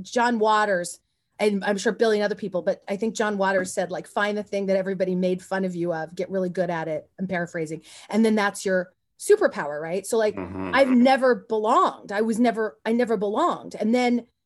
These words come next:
Speaker 1: you know, the weird thing about booking a job, uh, or a thing where it's not like, no, I didn't, I played this character on Criminal Minds forever and ever and ever, right? I played Penelope Garcia. I am no computer genius.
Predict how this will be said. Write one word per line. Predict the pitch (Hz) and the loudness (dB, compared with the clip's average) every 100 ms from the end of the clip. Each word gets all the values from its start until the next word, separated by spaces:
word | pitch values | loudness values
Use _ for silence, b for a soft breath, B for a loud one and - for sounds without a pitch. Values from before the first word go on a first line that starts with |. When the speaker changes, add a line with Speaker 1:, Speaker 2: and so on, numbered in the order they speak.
| _ _ _ _ _ - | _ _ _ _ _ 0
Speaker 1:
you | 269 | 4
know, | 294 185 180 214 220 | 4 4 2 0 0
the | 214 | 0
weird | 214 262 311 311 - | 2 4 4 4 4
thing | 302 262 214 | 4 4 2
about | 208 - _ | 0 -2 _
booking | 180 165 285 285 262 240 226 214 _ _ | -18 -2 0 2 0 0 -2 -6 _ _
a | 202 | -6
job, | 170 - 220 220 160 165 247 - _ _ _ _ _ _ _ _ _ 202 | -6 -2 2 2 0 -4 -6 -10 _ _ _ _ _ _ _ _ _ -2
uh, | 208 | 2
or | 214 | 2
a | 196 | 0
thing | - 294 285 202 180 190 | 0 4 6 4 -2 -4
where | 214 233 226 | 2 2 2
it's | 247 | 0
not | 320 294 | 2 2
like, | 247 | 2
no, | 254 262 196 | 2 2 2
I | 202 | 0
didn't, | 240 196 - - | -2 -4 -10 -6
I | 208 190 - | -6 -6 -2
played | 240 226 | 0 0
this | 185 226 | 0 -2
character | - 311 302 196 | 2 2 2 -2
on | 180 | -4
Criminal | 208 196 | -2 0
Minds | 214 190 | 0 -4
forever | 190 185 190 | -4 -4 -2
and | 202 | -4
ever | 196 | -2
and | 202 | -2
ever, | 156 | -4
right? | 160 170 - _ - | -4 -6 -8 _ -20
I | |
played | - 214 214 | -4 -4 0
Penelope | 233 220 | -2 -2
Garcia. | 202 208 214 151 - | -2 -2 -2 -8 -6
I | 202 | -2
am | 214 190 180 | 0 2 2
no | 202 220 220 | 2 4 4
computer | 214 208 196 240 196 | 0 -10 -6 -4 -4
genius. | 208 247 269 311 - | 0 0 0 -2 -8